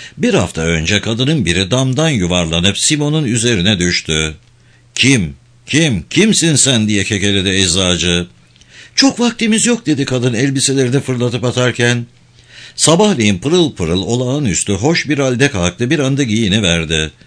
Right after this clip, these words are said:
"Nereye gidiyorsun?" "Nombre de Dios'a, ekmeği fırında bıraktım orada."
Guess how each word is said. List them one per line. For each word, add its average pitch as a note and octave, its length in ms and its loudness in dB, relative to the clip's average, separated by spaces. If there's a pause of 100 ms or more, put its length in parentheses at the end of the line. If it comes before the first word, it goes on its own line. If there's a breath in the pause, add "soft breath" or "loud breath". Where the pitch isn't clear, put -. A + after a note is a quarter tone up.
(120)
"Nereye B2+ 300 2
gidiyorsun?" G2 720 0 (640 loud breath)
"Nombre F#2+ 420 0
de F#2 180 2
Dios'a, E2 640 -2
ekmeği G#2 420 0
fırında G#2+ 440 0
bıraktım G2 360 0
orada." E2+ 460 0